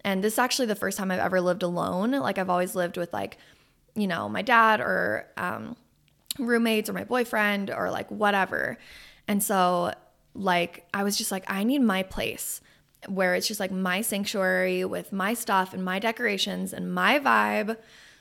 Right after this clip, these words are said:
<clears throat> Excuse me. And so I literally, like, in that meltdown, I was like, "Okay,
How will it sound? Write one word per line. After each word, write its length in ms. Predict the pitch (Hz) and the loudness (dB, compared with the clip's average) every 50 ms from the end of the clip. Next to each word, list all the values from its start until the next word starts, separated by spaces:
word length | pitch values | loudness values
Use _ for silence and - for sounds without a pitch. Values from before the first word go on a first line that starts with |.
| _ _ _ _ _ - | _ _ _ _ _ 0
<clears throat> 680 | - - 359 - 339 339 320 302 285 277 247 233 240 - - - _ _ _ _ _ _ _ _ _ - - - | 0 2 4 4 4 4 4 4 2 2 0 -4 -6 -10 -16 -20 _ _ _ _ _ _ _ _ _ -14 -14 -12
Excuse 320 | 269 - - 269 269 247 | -12 -10 -8 -8 -6 -4
me. 260 | 233 220 196 190 190 202 - - - - - - - | -4 -4 -4 -4 -6 -8 -12 -20 -20 -20 -16 -8 -4
And 200 | 220 208 208 202 | -2 -2 0 0
so 440 | - - 220 214 214 208 208 - - - | 0 2 4 6 6 6 6 4 0 0
I 600 | - 214 202 202 202 208 208 208 202 202 202 - - - - | 2 4 6 6 6 6 6 6 4 4 2 0 -2 -6 -8
literally, 440 | 214 208 214 220 220 233 233 220 220 | -4 0 2 4 4 6 6 6 6
like, 280 | 196 185 180 - - - | 4 4 2 -2 -10 -4
in 160 | - 208 202 208 | -2 0 2 2
that 160 | 196 190 190 | 2 2 0
meltdown, 480 | 185 180 - - 202 180 190 196 202 | 0 -2 -2 0 2 2 2 2 2
I 80 | 196 185 | 2 0
was 140 | 185 185 - | 0 0 -2
like, 140 | 180 - - | -4 -4 -4
"Okay, 260 | - 196 - 196 | -6 -6 -6 -6